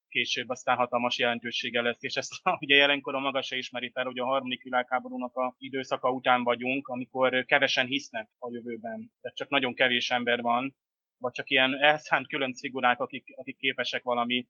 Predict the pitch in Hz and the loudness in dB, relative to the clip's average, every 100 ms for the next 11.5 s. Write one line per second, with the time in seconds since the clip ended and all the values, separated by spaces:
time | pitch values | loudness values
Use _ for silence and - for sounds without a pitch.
0 | _ 123 117 113 120 117 120 113 117 117 | _ 0 0 0 -2 -4 -2 0 0 0
1 | 120 113 117 117 113 - - - 117 120 | -4 -4 -4 -2 -2 -2 -4 -6 -6 -6
2 | 117 117 113 117 - 120 113 117 - 113 | -4 -4 0 -2 -2 -4 -4 -4 -6 -8
3 | - - - 120 120 _ - 131 139 175 | -8 -10 -8 -6 -8 _ 0 2 6 6
4 | 208 - 165 156 143 135 143 143 _ - | 4 0 -2 0 2 4 2 -2 _ -12
5 | 151 135 135 139 165 175 - 139 135 139 | -2 2 2 2 0 -4 -4 -2 -2 0
6 | 135 131 143 131 131 - 131 127 127 127 | 0 0 0 -2 -4 -12 -6 -4 -2 -2
7 | 131 131 139 131 131 139 131 - 139 131 | -2 -4 2 4 4 2 -2 -2 2 2
8 | 131 _ - 262 139 151 143 143 - 139 | 0 _ -12 -4 6 6 6 0 -2 -2
9 | - 135 131 127 135 - 127 139 147 131 | -2 -6 -6 -4 -6 -4 -4 -2 -2 0
10 | 123 139 131 - 131 127 123 - - 131 | -2 -4 -8 -2 2 2 0 -8 -10 -8
11 | 123 - 131 139 156 | -10 -4 -2 -2 -6